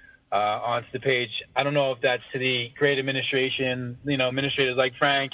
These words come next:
and Adam Devaney, uh, but, you know, it's a great page. Uh, for me, um, I'm on, um, I think it's Northeast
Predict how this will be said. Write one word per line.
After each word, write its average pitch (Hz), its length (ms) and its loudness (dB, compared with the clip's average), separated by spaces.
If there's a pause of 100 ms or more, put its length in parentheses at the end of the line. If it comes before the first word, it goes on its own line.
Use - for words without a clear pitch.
and 127 180 -2
Adam 135 380 2 (340)
Devaney, 156 480 2 (380)
uh, 117 420 4
but, 117 360 2
you 143 80 -4
know, 117 180 0
it's 113 120 -6
a 131 40 0
great 131 280 2
page. 131 260 0 (360)
Uh, 147 220 4
for 190 80 2
me, 254 420 0 (300)
um, 160 440 2
I'm 180 200 2
on, 185 320 2
um, 147 440 0 (120)
I - 80 -14
think 170 160 -2
it's 143 140 -8
Northeast 196 720 -2